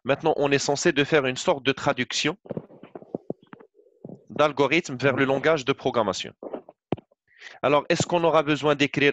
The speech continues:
algorithme ? Pas la peine, parce que déjà, on a créé l'application. L'application qu'on crée maintenant, où est le,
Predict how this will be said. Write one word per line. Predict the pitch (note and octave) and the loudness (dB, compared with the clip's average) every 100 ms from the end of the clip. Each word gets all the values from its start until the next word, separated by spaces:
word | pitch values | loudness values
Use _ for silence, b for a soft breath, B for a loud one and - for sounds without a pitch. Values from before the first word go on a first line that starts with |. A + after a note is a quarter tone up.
| - | 2
algorithme ? | C3 B2+ C3+ F#3+ C3+ A2 - | 0 2 2 0 -2 -10 -2
Pas | C#3+ | 2
la | B2+ | 2
peine, | - D#3+ G3+ | 2 0 0
parce | C3 - | -6 -4
que | C3 | 0
déjà, | C3 D3+ E3+ - | 2 4 2 0
on | B2 C3 | -2 -2
a | |
créé | - D3 D3 D3+ | 2 2 4 2
l'application. | C#3+ C#3 - A#2+ - - - - | 0 -2 -2 -2 -4 -8 -6 -2
L'application | A#2 A#2+ B2+ C3 - B2+ - F3 - _ _ _ _ _ _ _ _ _ _ _ _ | -2 0 -2 -2 -2 0 0 -2 -4 _ _ _ _ _ _ _ _ _ _ _ _
qu'on | - C3+ | -4 -2
crée | - C#3+ | -2 0
maintenant, | C3+ - F3 C#3 | 0 0 0 2
où | E3 | 2
est | |
le, | D#3+ | 2